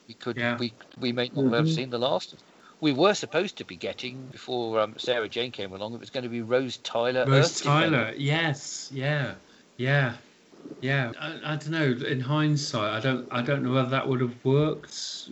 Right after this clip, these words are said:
Speaker 2: Really, I don't know. It
Speaker 1: It's difficult to say because the character was popular.
Speaker 2: Yes, yeah.
Speaker 1: Um,
Speaker 2: But now in hindsight, when I look back, I, and no-, nothing against Billie Piper, but I, I actually find her one of the l-, the least interesting companions compared to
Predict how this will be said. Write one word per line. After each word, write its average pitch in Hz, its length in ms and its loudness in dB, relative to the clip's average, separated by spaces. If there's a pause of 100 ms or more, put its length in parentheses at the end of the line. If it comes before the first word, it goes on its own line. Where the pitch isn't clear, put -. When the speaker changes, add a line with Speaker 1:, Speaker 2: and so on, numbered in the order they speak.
Speaker 2:
Really, 151 560 2
I 175 120 2
don't 202 160 -2
know. 131 340 4
It 135 220 -2 (120)
Speaker 1:
It's - 160 -12
difficult - 500 -4
to 120 80 -10
say 117 280 2
because 104 320 -8
the - 80 -14
character 120 560 -2
was 104 120 -10
popular. - 600 -10 (300)
Speaker 2:
Yes, 151 720 2 (120)
yeah. 113 320 0
Speaker 1:
Um, 92 200 -2 (280)
Speaker 2:
But 185 220 0
now 175 240 4
in 165 100 2
hindsight, 156 520 -2
when 139 140 -4
I 143 60 -2
look 135 280 -4
back, 101 420 -4
I, 123 280 -4 (280)
and 123 180 0
no-, 117 160 0
nothing 131 420 2
against 113 420 -4
Billie 110 160 -4
Piper, 120 360 -4
but 104 140 -8
I, 120 260 0
I 120 280 -2 (200)
actually 131 340 -4
find 123 440 0
her 117 180 -4
one 117 240 -2
of 113 80 -2
the 117 100 0
l-, 123 220 4 (200)
the 127 80 0
least 127 440 4
interesting 120 640 2
companions 120 640 -4
compared 117 400 -6
to 110 240 -6